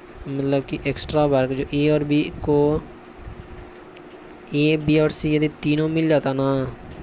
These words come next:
तो पैंतीस दिन में काम पूरा करता,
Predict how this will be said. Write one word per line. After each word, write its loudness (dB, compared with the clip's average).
तो 4
पैंतीस 0
दिन 2
में 0
काम 2
पूरा 4
करता, 0